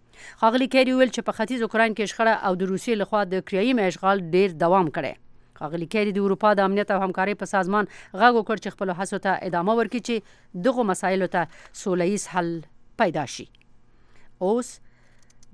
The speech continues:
د موږ د امریکا غږ آشنا راډیو نه غږیږو. د جنوبي کوریا مخالف ګوند چې په پارلمان کې اکثریت لري، نن یې د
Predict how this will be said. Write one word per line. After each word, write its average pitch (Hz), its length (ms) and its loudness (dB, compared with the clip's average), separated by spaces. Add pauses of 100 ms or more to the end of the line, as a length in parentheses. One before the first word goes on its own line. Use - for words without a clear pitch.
(120)
د - 0 - (1900)
موږ 196 220 2 (140)
د - 80 -
امریکا 190 240 0 (100)
غږ 170 120 0 (320)
آشنا 175 320 -2
راډیو 156 240 -2
نه 143 100 -4
غږیږو. 143 340 -10 (680)
د 240 120 4
جنوبي 285 320 4
کوریا 302 200 4
مخالف 247 460 6 (140)
ګوند 262 220 2
چې 262 180 2
په 220 160 0
پارلمان 208 360 4
کې 226 200 0
اکثریت 214 420 -2
لري، 202 220 -2
نن 233 280 2
یې 247 140 4
د 233 40 2